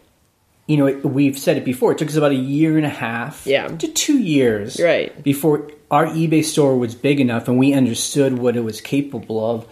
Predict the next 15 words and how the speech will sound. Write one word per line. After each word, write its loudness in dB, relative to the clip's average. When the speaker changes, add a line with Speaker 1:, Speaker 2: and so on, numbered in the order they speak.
Speaker 1:
where 2
we 2
were 4
actually -2
generating 0
enough -2
money -2
every -4
month -4
to -6
pay -2
all -2
of -6
our -2
bills, 0